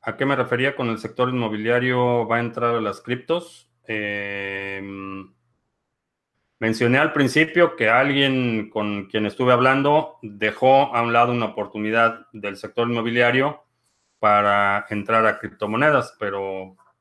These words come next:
no el sector inmobiliario en general, sino esta persona con la que estaba hablando. Eh, ¿por qué dejé de promover HODL Hodl en los anuncios? Porque no he podido, no he tenido tiempo de grabar el tutorial y hay mucha gente que se está registrando, pero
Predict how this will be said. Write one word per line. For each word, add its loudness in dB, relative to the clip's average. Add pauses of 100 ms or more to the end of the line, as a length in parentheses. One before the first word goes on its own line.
(160)
no 2
el 2
sector 2
inmobiliario -2
en -10
general, 0
sino -6
esta -4
persona -6
con -16
la -14
que -20
estaba -4
hablando. -4 (1800)
Eh, 2
¿por 0
qué 6
dejé 4
de 4
promover 4
HODL 2
Hodl 2
en 2
los -2
anuncios? 2
Porque 2
no 6
he -2
podido, 6
no 0
he -2
tenido 0
tiempo 0
de 2
grabar 4
el -2
tutorial -2 (180)
y -4
hay 0
mucha 0
gente -2
que -4
se -8
está 4
registrando, 2
pero 0